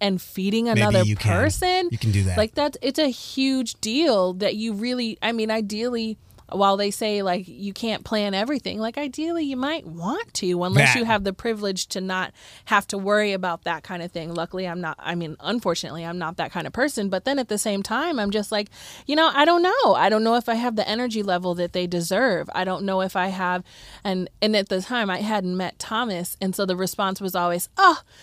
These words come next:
Speaker 1: when you find the right man, you'll be ready." And I'm like, "Oh, thanks." So, like, let's just put that all on a man, that I find a, a, a good partner, and all of a sudden I'm gonna wanna, like, fill my vagina and, like,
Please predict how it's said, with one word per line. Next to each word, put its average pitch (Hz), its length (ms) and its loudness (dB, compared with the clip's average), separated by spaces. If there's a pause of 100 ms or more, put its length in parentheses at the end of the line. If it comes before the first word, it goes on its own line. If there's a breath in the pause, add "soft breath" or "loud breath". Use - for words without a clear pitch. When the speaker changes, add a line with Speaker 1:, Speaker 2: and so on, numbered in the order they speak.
(220 loud breath)
Speaker 1:
when 330 140 2
you 349 100 6
find 285 300 2
the 220 80 2
right 180 200 2
man, 165 380 -4
you'll 220 160 -2
be 175 140 -2
ready." 143 360 -6
And 180 120 -4
I'm 208 100 0
like, 214 220 0
"Oh, 320 160 8
thanks." 359 500 4
So, 220 180 6
like, 190 240 6
let's 202 300 4
just 233 200 -2
put 214 180 -4
that 196 160 4
all 196 180 6
on 196 140 -2
a 175 40 -2
man, 180 400 0
that 175 120 -2
I 170 100 0
find 185 320 -2
a, 175 180 0 (120)
a, 180 120 0 (140)
a 180 140 2
good 190 260 0
partner, 202 440 0
and 175 120 -2
all 180 160 2
of 180 80 -2
a 180 60 -6
sudden 190 260 -2
I'm 175 140 -2
gonna 175 160 -2
wanna, 175 340 -2
like, 165 300 -4 (880 loud breath)
fill 208 220 8
my 196 220 4
vagina 202 520 4
and, 175 240 -2
like, 175 220 -4